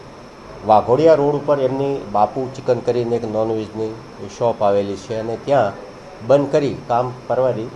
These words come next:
ઘેર આવતા હશે. તો કોઈ કસ્ટમર ત્યાં, અ, એમની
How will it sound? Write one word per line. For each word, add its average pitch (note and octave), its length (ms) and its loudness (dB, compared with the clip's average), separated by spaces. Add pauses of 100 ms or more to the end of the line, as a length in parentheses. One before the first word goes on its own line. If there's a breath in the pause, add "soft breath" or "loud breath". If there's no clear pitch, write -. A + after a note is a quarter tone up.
(220)
ઘેર A#2 180 6
આવતા F#2+ 320 2
હશે. F#2+ 240 -4
તો A#2+ 480 0
કોઈ B2+ 200 0 (100)
કસ્ટમર E3 540 2
ત્યાં, D3+ 400 6 (580)
અ, G#2+ 220 -4
એમની C#3+ 560 -2